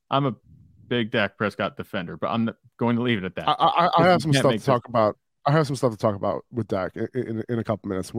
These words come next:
Speaker 2: as soon as
Speaker 1: Yeah.
Speaker 2: we get to the Cowboys
Speaker 1: I
Speaker 2: game.
Speaker 1: actually like one of his picks too for this week.
Speaker 2: Yeah,
Speaker 1: So that's,
Speaker 2: a little
Speaker 1: that's where I'm
Speaker 2: preview.
Speaker 1: at,
Speaker 2: I
Speaker 1: you know what I'm
Speaker 2: like
Speaker 1: saying?
Speaker 2: it.
Speaker 1: Yeah.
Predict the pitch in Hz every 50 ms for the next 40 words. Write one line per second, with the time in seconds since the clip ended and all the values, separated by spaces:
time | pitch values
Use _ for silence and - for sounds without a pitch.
0 | - - 117 - 131 139 123 98 107 101 101 - 107 98 90 92 - - - 104
1 | - - - 139 147 160 185 - 180 160 135 123 127 131 135 107 120 123 117 107
2 | 117 110 104 - - 107 95 - - - - 101 82 80 - _ _ _ _ -
3 | 113 92 85 90 87 87 87 92 98 110 117 117 117 117 117 113 117 117 113 113
4 | 110 107 104 107 113 98 80 82 117 127 131 120 113 - 139 139 143 160 165 156
5 | 156 139 131 120 113 113 113 113 113 127 139 156 160 - - - 143 135 123 123
6 | 123 113 107